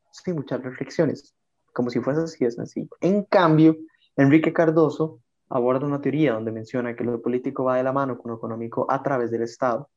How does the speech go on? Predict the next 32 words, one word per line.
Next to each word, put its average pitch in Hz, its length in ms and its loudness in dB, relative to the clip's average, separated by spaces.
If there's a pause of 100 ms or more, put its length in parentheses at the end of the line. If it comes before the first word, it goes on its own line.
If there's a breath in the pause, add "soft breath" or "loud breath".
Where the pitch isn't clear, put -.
(220)
la 127 120 -2
cohesión 131 280 0
social 170 320 0
y 175 40 6
la 175 100 4
conformación 139 560 -4
de 139 160 -2
órdenes 175 560 0
legítimos 156 600 -6
de 135 100 -2
conocimiento 123 680 -6
y 156 140 4
obediencia 143 600 4
que 180 100 -4
se 175 120 -16
terminan 139 500 -4 (320 soft breath)
estableciendo 135 640 2
como 120 180 -4
un 120 100 -6
modelo 123 260 0
económico 139 440 -4
que 160 120 -6
permita 143 400 -2
a 156 40 2
largo 151 280 -2
plazo 165 480 0 (300)
un 156 160 -6
desenvolvimiento 156 1040 -2
incluso 147 440 -4
a 147 40 -6
nivel 117 300 -4
social, 131 520 -2